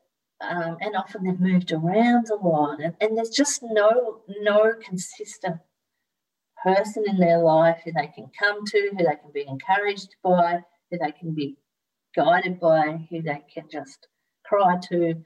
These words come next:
that kind of stuff. So I guess, um, look, to be totally honest, Don, when I first looked at the system way back in a million years ago,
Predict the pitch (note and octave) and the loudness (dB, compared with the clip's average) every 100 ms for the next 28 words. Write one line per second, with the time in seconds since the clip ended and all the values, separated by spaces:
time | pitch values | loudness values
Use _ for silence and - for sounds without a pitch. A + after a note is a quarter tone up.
0 | _ _ _ _ - G3 G3 F#3+ F3+ - | _ _ _ _ -2 -2 -2 -2 -2 0
1 | - D#3+ D#3+ - G3+ G3 F#3 G3 A3+ A3+ | -2 0 -2 -2 -2 -2 -6 -4 0 0
2 | A3 - F#3 F#3 F#3 F#3 F#3 _ _ _ | 0 -4 -2 2 2 0 -2 _ _ _
3 | _ _ _ G3 F#3+ - G3 G3 A3+ G#3 | _ _ _ 0 0 -2 -4 2 2 4
4 | F#3 F3+ F#3 - _ _ _ - D#3 D#3+ | 2 0 -2 -8 _ _ _ -4 -2 -2
5 | D#3+ - _ - E3+ - _ _ _ _ | -4 -10 _ -18 -18 -20 _ _ _ _
6 | _ - F#3+ G3 G#3 A3 G3+ F#3 F#3+ F#3 | _ -4 0 2 2 2 0 0 -10 -10
7 | - E3 E3 G3 F#3 - F3 E3 D#3+ E3 | -10 -10 -14 -14 -14 -6 -2 0 0 0
8 | E3 E3 E3+ E3 E3 - F3 F3 E3 E3+ | -2 -4 -4 -4 -6 -6 -2 0 0 -2
9 | - F3 D#3+ F#3 | -2 2 2 0